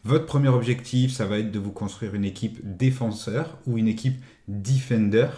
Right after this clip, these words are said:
avec les personnages suivants, Luke Cage, Daredevil, Iron Fist, Jessica Jones et Punisher.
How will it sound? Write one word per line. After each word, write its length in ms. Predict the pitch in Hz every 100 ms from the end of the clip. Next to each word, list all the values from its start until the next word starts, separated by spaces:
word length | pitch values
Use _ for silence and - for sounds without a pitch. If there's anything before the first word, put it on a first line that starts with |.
| - - - -
avec 360 | 113 117 135 123
les 100 | 110
personnages 480 | 123 - 117 113
suivants, 500 | - - 101 120 131 101
Luke 340 | 107 131 131
Cage, 520 | - 110 123 - - - _ _ _ -
Daredevil, 800 | 90 101 110 113 113 113 120 120 117 - _ -
Iron 340 | 104 110 117 113
Fist, 500 | - 120 117 - - 101
Jessica 540 | 98 107 110 101 107
Jones 300 | 101 117 127 131 -
et 80 | 107
Punisher. 480 | - 110 107 -